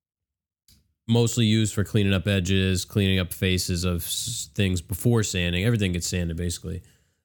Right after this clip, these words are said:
Um, where was I going with that? Oh, yeah, if you're not using it for smoothing, you know, it gives you a longer reference surface. It gives you a longer reference surface on smoothing, too, but, um, you know, it's,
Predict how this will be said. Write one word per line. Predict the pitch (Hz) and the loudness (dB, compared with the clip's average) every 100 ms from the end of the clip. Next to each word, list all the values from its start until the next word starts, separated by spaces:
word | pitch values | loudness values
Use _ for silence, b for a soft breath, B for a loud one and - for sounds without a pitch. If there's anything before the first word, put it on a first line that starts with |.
| - | -4
Um, | 90 87 85 82 85 - _ _ _ _ _ _ _ _ _ _ _ _ _ _ - | -2 0 0 -2 -4 -8 _ _ _ _ _ _ _ _ _ _ _ _ _ _ -8
where | 113 101 | -2 0
was | 87 | 0
I | 90 | 0
going | 90 | -2
with | 82 | -2
that? | 87 90 - _ _ - | -4 -6 -10 _ _ 0
Oh, | 113 | 2
yeah, | 104 95 | 4 2
if | 90 | 2
you're | 127 | 2
not | 143 | 4
using | 139 127 | 4 4
it | 120 | 2
for | 117 | 0
smoothing, | - 123 127 120 120 113 | 0 2 2 4 2 4
you | 107 | 2
know, | 101 | 2
it | |
gives | 104 110 | 2 2
you | 107 | 4
a | 101 | 4
longer | 101 107 107 104 98 | 4 4 4 2 2
reference | 101 110 110 98 | 2 2 0 -2
surface. | - 104 98 101 - | 0 0 0 -2 2
It | |
gives | 135 123 | 2 2
you | 113 | 2
a | |
longer | 117 110 107 | 2 2 0
reference | 87 110 107 101 | 0 0 0 -2
surface | - 98 98 | 0 0 0
on | 92 | -2
smoothing, | 85 117 104 90 | 0 0 2 0
too, | 147 110 87 | 2 2 0
but, | 95 92 b b b _ | -2 -4 b b b _
um, | 98 98 98 90 90 - _ | -4 -2 -2 -2 -4 -8 _
you | 135 | -2
know, | 104 | 0
it's, | 95 | 0